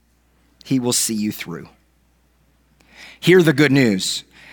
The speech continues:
You've been adopted into a family. Surrounding you today are your brothers and sisters,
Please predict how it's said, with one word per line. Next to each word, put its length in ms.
You've 140
been 140
adopted 760
into 300
a 40
family. 560
Surrounding 680
you 140
today 500
are 200
your 140
brothers 540
and 160
sisters, 600